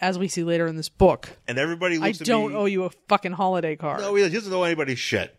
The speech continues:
Speaker 2: Ben's
Speaker 1: Yeah.
Speaker 2: got, Ben d-, Ben knows what, Ben knows the score.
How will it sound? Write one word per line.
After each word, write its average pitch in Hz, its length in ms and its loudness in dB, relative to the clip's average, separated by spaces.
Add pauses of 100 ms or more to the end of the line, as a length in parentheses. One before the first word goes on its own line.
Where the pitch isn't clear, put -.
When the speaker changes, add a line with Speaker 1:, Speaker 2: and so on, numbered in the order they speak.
Speaker 2:
Ben's 160 160 0
Speaker 1:
Yeah. 180 160 0
Speaker 2:
got, 113 200 0
Ben 160 200 0
d-, 131 120 0
Ben 156 260 -2
knows 120 220 -2
what, 110 400 -4
Ben 151 180 -2
knows 120 220 -2
the 160 80 -10
score. - 340 -2